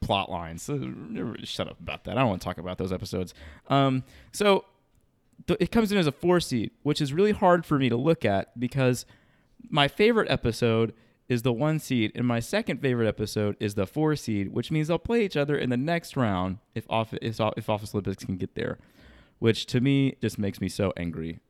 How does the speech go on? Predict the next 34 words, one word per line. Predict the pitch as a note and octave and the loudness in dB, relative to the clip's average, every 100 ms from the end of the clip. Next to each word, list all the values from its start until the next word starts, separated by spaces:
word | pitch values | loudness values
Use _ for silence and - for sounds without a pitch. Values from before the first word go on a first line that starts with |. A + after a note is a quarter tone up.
| _ - | _ 0
That's | B2+ C3 | 2 2
my | A#2+ | 0
championship | G#2 G2+ F2 E2+ - E2+ | 0 -2 -4 -6 -8 -8
right | D#2+ F2 | -8 -8
there. | - - E2 | -10 -12 -4
I | |
don't | A#2 | -2
even | G#2+ F2 | -2 -2
care | F2+ | -4
about | F2 | -4
the | F2 | -8
rest | D2+ - | -8 -8
of | - | -2
it. | |
That's | A2+ A2+ | 0 0
my | F2 | -4
championship. | - - - - - - _ - - - | -8 -10 -10 -8 -8 -10 _ -20 -20 -6
So | - C#4 C#4 - - _ _ _ _ | 6 8 6 2 -20 _ _ _ _
Office | A3 B3 B3 | 4 4 4
Olympics, | A3+ G3 F#3 F3+ - - | 2 0 0 -2 -6 -6
in | D3 | -4
order | G3 F#3+ | 0 0
to | D3+ | -2
get | F3+ A3+ | -6 -8
to | F3+ | -8
the | D#3+ | -8
second | D#3 C#3 | -6 -4
round, | B2+ A#2+ A2+ _ _ | -4 -4 -6 _ _
has | - C#3 - | -8 -8 -6
to | C3 | -2
go | A#2 A2+ | 0 0
through | - A2 G2+ F#2+ G2 - - _ _ _ _ _ _ | -4 -4 -2 -2 -4 -10 -20 _ _ _ _ _ _
an | G#2+ - | -8 -4
episode | A#2+ A2+ - G2+ F#2+ | -4 -4 -2 0 0